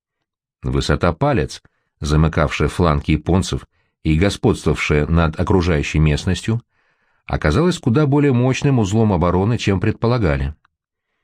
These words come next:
С северной группы с утра беспрерывно доносили об успехах,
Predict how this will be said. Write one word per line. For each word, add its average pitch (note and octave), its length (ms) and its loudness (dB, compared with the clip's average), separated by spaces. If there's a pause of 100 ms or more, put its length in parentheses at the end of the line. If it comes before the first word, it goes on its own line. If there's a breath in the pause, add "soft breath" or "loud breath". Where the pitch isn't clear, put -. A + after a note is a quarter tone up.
(500)
С - 100 -16
северной A#2+ 460 0
группы B2+ 340 0
с - 80 -6
утра G#2+ 400 0
беспрерывно A#2 640 2
доносили G2+ 460 0
об A2 160 0
успехах, - 560 -4